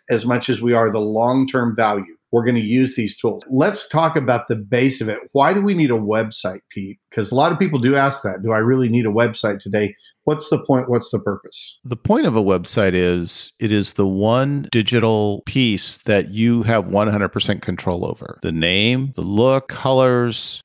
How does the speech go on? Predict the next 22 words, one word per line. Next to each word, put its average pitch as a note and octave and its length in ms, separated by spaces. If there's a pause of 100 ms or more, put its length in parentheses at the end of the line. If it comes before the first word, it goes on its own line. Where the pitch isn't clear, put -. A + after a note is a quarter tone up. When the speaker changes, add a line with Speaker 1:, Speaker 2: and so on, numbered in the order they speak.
Speaker 2:
It's A#2 180
the C#3 100
one F3+ 300
piece D#3+ 320
of A2+ 100
media A2+ 340
that F#2 180
you B2 160
can A#2 140
control G2 640
one A2+ 240
hundred B2 220
percent. D#2+ 520
And G#2 120
what B2+ 100
I B2 60
mean D3 220
by B2+ 180
that G2+ 240
is F2+ 180
if G2 220
you A2 240